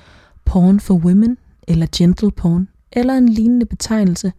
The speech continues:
for at undgå de allermest frygtindgydende glimt af kvindekroppe svøbt i sæd på vej til at kløjes i en umanerlig stor dunkende pik.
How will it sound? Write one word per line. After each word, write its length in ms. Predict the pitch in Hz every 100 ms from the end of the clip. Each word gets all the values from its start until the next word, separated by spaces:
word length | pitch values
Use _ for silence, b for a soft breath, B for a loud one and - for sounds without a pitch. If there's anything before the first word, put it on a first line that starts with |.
| B B B B
for 120 | - 240
at 100 | -
undgå 440 | 240 254 262 220
de 140 | - -
allermest 500 | 269 254 240 233 214
frygtindgydende 1120 | - - - 269 - 220 202 220 208 180 170 -
glimt 340 | - 240 233 - b b -
af 100 | -
kvindekroppe 680 | - 220 233 247 - 190 196
svøbt 520 | - - 226 226 -
i 40 | 202
sæd 380 | - 208 180
på 180 | - -
vej 220 | 170 175
til 200 | - -
at 80 | 165
kløjes 540 | - 240 220 180 - b b b b
i 40 | 254
en 80 | 254
umanerlig 680 | 240 240 233 233 190 175
stor 400 | - - 185 151 139 _ -
dunkende 500 | 147 147 156 156 156
pik. 520 | - - 139 - -